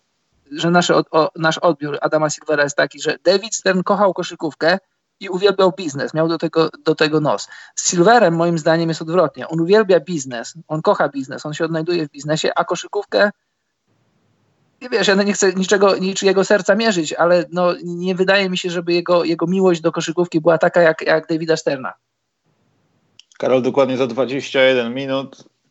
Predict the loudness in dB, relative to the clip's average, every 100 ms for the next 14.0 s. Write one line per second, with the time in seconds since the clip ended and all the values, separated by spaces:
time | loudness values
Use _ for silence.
0 | _ _ -20 -20 -20 -12 -6 -4 -2 -2
1 | -4 -6 -4 -4 -2 0 2 2 -2 -14
2 | -20 -20 -18 -20 -16 0 4 6 6 4
3 | 0 -4 -16 -16 0 2 2 0 0 -2
4 | -4 -4 0 0 0 0 0 2 0 -4
5 | -16 -6 2 6 6 6 4 4 4 4
6 | -2 -10 -14 _ -20 -4 0 0 0 -4
7 | -2 -2 -2 0 4 4 4 0 2 4
8 | 4 2 -2 -4 0 2 2 0 -6 -6
9 | 0 0 0 0 0 0 2 2 0 -4
10 | -6 -6 -12 -14 -2 -2 -2 -6 -6 -6
11 | 0 0 0 -10 -10 -4 2 2 2 -2
12 | -4 -4 0 2 0 0 -2 -4 0 0
13 | 0 -6 -8 -10 0 0 2 2 0 -4